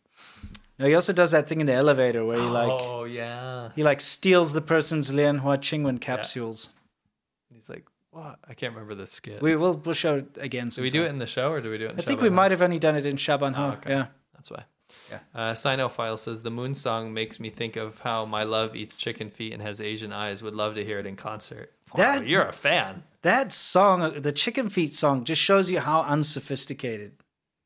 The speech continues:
Speaker 1: Like, you could become famous by making a song like that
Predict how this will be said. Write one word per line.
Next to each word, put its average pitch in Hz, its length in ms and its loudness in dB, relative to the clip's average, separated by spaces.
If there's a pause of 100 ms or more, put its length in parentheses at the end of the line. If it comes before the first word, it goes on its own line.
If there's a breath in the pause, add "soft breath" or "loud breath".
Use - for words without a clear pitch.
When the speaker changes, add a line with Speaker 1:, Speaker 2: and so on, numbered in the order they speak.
(180)
Speaker 1:
Like, 151 220 -4
you 170 100 -4
could 196 120 -4
become 208 280 2
famous 156 680 -2 (560)
by 143 80 -2
making 165 360 4
a 151 60 2
song 135 360 0
like 107 220 -12
that 101 300 -12